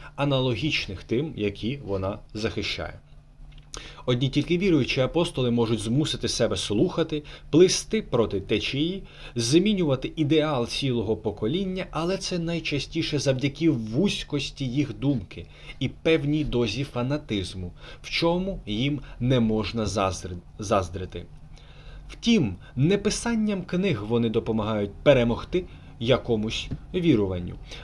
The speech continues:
Вони довго сплять в землі, перш ніж заманеться літераторам, зайнятим фабрикацією легенд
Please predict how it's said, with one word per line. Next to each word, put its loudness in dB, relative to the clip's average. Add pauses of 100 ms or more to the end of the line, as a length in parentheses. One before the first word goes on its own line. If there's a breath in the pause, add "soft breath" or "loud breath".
Вони 4
довго 2
сплять 0
в -8
землі, 2 (120)
перш 0
ніж -2
заманеться 2
літераторам, 2
зайнятим 0
фабрикацією 0
легенд -2